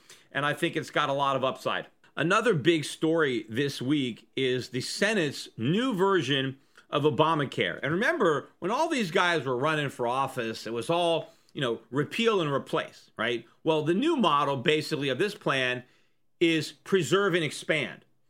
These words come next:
Because the bright idea that the Republicans have now is to keep Obamacare,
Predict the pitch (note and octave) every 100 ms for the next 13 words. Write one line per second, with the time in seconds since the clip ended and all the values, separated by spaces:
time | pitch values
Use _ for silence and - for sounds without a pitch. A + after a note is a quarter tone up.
0 | - - D#3 F3 D#3+ E3+ E3 B3+ D4+ A#3+
1 | F3+ E3 D#3 D3+ D3+ C#3+ F#3 G3+ F3+ D#3
2 | - D3+ C#3+ F3+ F#3+ C#3+ F#3+ E3+ F#3 -
3 | E4 F#4 E4 F#3 F3+ A3+ G3 - A#2+ A2